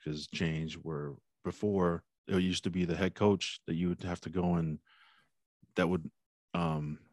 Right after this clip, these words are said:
barter for you, right? Send your film out or for these coaches to come even look at you. But now it's like, uh, any parent can film their kid and they put out a reel and,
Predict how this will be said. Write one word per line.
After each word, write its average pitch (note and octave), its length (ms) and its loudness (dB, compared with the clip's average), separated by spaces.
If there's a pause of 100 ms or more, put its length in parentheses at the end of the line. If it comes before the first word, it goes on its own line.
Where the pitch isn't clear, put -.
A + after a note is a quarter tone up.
(240)
barter F#2+ 320 6
for F2+ 160 0
you, E2+ 240 0
right? F2+ 280 0 (400)
Send F#2 240 0
your E2 100 -2
film F#2+ 340 2
out F#2 260 2 (100)
or D#2 380 -4 (1040)
for F#2+ 100 -6
these E2+ 160 0
coaches F#2 340 -2
to - 40 -10
come F#2 220 -2
even E2+ 180 -2
look F#2+ 160 0
at F#2 140 2
you. F#2+ 120 -2
But D#2+ 160 -4
now F#2 260 2
it's F2 140 -4
like, D#2+ 200 -2 (760)
uh, E2 160 0 (100)
any G2+ 200 4
parent G#2 400 4
can F2 100 -8
film G2 220 2
their F2+ 140 0
kid G#2 480 4
and D#2 240 -4 (320)
they E2 180 -6
put F#2+ 160 -2
out E2+ 140 2
a D2+ 40 -2
reel F#2+ 320 2
and, F2+ 120 -4